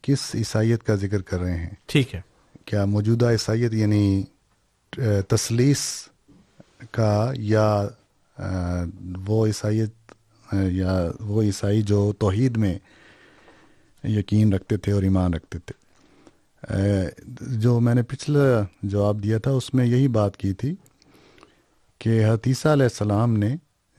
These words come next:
Speaker 1: جہاں ان علاقوں میں اپنے مسیح ہونے کی تبلیغ کی اور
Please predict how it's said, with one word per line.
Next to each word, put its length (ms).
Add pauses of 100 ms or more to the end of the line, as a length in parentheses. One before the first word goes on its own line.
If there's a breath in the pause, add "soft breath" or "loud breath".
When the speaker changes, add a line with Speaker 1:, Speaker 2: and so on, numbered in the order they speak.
Speaker 1:
جہاں 580 (580)
ان 180
علاقوں 440
میں 180
اپنے 360
مسیح 500 (500)
ہونے 300
کی 240
تبلیغ 480
کی 180 (1400 soft breath)
اور 440